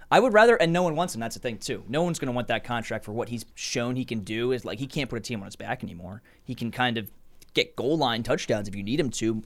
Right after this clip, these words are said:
rush his way through a third and, uh, short. But I do wanna head to break, so I'll wrap up my thought here. It's just,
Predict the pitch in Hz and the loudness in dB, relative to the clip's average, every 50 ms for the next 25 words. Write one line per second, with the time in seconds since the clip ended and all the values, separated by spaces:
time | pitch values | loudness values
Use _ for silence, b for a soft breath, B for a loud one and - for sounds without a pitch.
0 | - 123 131 127 - 120 113 113 120 127 123 120 - 131 127 113 - - 131 123 | -2 0 0 0 0 -2 -4 -2 0 -2 -2 -2 -4 -4 -4 -4 -2 0 0 0
1 | 120 110 113 110 110 - - 101 101 98 92 - b b b b b b b - | 0 0 -2 -2 -4 -4 -4 -4 -4 -6 -8 -10 b b b b b b b 0
2 | - 175 175 170 143 - - 123 123 - - b b b b b b b b - | 6 8 8 8 8 8 6 2 2 2 0 b b b b b b b b 0
3 | 131 131 165 202 190 190 - 135 139 135 117 110 - 120 120 117 110 - - 117 | 2 4 6 6 6 6 6 4 0 -2 -4 -2 0 2 2 2 2 0 -2 0
4 | 113 110 117 120 120 117 123 - - 110 101 - - 120 117 107 - 104 107 107 | 0 2 4 4 4 2 0 -6 -6 -8 -6 -2 0 0 0 0 0 -2 -4 -2
5 | 107 110 - - 127 120 - - | -2 -2 -2 -2 -2 -2 -2 -4